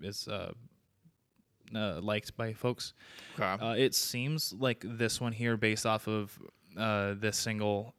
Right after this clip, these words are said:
Speaker 1: as well as, uh, the previous one that they had released for it,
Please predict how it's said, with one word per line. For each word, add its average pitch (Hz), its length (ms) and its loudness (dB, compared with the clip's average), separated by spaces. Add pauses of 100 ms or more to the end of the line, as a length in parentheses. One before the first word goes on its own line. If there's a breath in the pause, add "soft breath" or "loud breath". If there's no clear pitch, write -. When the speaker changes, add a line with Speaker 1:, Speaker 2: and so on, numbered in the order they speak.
Speaker 1:
as 107 180 0
well 104 260 2
as, 104 540 0
uh, 107 140 2
the 104 160 0
previous 123 500 -2
one 131 200 -2
that 127 120 -8
they 135 120 4
had 131 140 0
released 135 380 2
for 147 220 4
it, - 180 -4